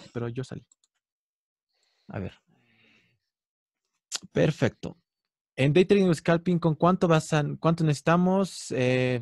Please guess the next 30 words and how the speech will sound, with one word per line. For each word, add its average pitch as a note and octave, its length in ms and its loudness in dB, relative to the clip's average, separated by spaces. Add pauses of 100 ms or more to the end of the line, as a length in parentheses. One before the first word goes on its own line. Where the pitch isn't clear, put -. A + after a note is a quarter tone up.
(120)
¿sería E3 800 2
dos B2 460 0
mil A3 340 0 (140)
o - 160 -6
quinientos? D3+ 840 -2 (500)
A B2+ 120 -2
ratos, G3 560 -2
eh, A#2 220 -4
hace B2 200 -8
minutos, E3 260 -4
perdón, F3+ 340 -4 (760)
estaba F#3+ 320 0
haciendo F3+ 360 0
scalping E3 540 -4
con C3 240 -6
quinientos D#3+ 420 -6
dólares C#3+ 300 0
que A#2+ 120 -10
teníamos A#2 420 -6
estante. A2 420 -10 (540)
Y A2+ 240 -8
he C3 80 -4
ganado D3+ 340 -2
como A#2+ 280 -8
que G#2+ 300 -6
veinte C#3 320 -4
dólares. B2 440 -4
O C#3+ 80 -18
sea A2+ 180 -8
que A2 400 -10